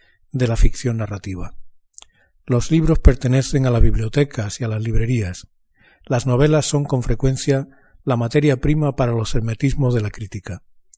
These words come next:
Pero la ficción está en todas partes, continuamente. Es una parte de la vida diaria, tan común como el aire que respiramos, y está tan arraigada en nosotros como nuestros recuerdos personales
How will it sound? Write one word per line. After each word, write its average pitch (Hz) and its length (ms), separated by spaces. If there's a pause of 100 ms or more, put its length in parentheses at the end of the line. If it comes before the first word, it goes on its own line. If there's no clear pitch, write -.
(440)
Pero 131 180
la 127 80
ficción - 420
está 156 220
en 143 100
todas 135 240
partes, 104 560 (160)
continuamente. 113 880 (360)
Es - 160
una 151 200
parte 156 320
de 139 80
la 127 80
vida 143 220
diaria, 156 540 (380)
tan 123 220
común 156 340
como 123 240
el 123 80
aire 131 200
que 127 100
respiramos, 104 760 (440)
y 120 100
está 143 260
tan 139 160
arraigada 123 460
en 123 80
nosotros 139 640 (360)
como 139 200
nuestros 117 320
recuerdos 135 440
personales 127 680